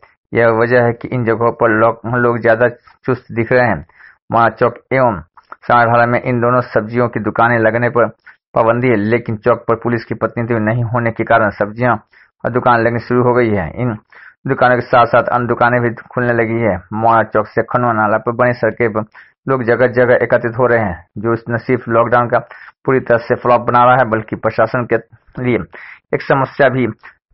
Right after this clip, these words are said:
खड़ा कर रहा है। इन जगहों पर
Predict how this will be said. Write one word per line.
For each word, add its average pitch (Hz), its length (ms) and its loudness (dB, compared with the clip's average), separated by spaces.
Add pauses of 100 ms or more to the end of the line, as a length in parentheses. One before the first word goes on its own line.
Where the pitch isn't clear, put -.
(160)
खड़ा 135 200 2
कर 127 180 0
रहा 127 260 6
है। 87 220 -2
इन 120 120 -4
जगहों 117 460 -4 (460)
पर 123 420 -2